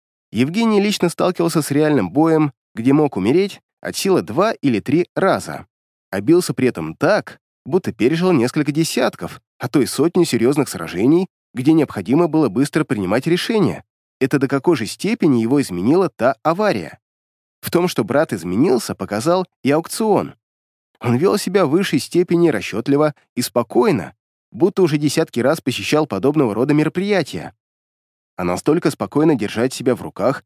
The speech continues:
и рассуждать во время проведения аукциона даже большинство постоянных участников не могло.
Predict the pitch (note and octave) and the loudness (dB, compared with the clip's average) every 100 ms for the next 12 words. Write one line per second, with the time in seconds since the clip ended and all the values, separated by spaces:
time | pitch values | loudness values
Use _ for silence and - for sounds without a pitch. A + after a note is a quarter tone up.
0 | _ B2 B2+ G2+ - A2 B2+ F#2+ G2+ C3+ | _ -2 -2 -6 -4 -4 -2 -4 0 0
1 | B2+ A2+ G2 A#2+ C#3+ - A#2 - - E2 | 0 -4 0 2 0 0 -6 -6 -8 -2
2 | A#2+ D#3 - _ _ - D#3 D3 D#3+ C#3+ | 0 0 -4 _ _ 0 0 0 -2 0
3 | E3+ - F3 A#2+ - C#3+ B2+ G2 - G3 | -2 0 -2 -2 -2 0 0 -2 -4 -4
4 | - G2 F#2 A#2 E3 G3 F#2+ D#2 | -4 -6 -2 0 2 0 -4 -6